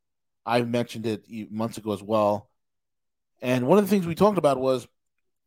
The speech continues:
come January the first, the Bank of International Settlements, the, the Tower of Basel,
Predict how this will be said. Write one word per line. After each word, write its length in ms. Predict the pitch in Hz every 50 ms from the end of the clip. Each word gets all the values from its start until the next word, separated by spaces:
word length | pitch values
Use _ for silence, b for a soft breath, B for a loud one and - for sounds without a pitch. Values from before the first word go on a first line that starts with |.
| - _ -
come 160 | 160 208 220
January 380 | 190 208 226 233 226 214 196 170
the 80 | 139
first, 480 | - - 220 233 202 170 - - - - _ _ _ _ _ _ _ _ _ _ _ _ _ _ _ _ _ _ _ _ -
the 80 | 135
Bank 580 | 135 123 143 170 185 208 226 240 247 - - - - _ _ _ _ _ _ _ _ _ -
of 140 | 143 135 160
International 480 | 180 190 185 190 185 175 175 180 165
Settlements, 560 | - - 160 143 135 120 104 87 69 - - -
the, 160 | 117 123 123
the 220 | 110 117 127 127
Tower 400 | - - 170 156 170 196 185 175
of 180 | 151 135 120 117
Basel, 640 | 131 135 135 135 135 127 110 104 82 62 - _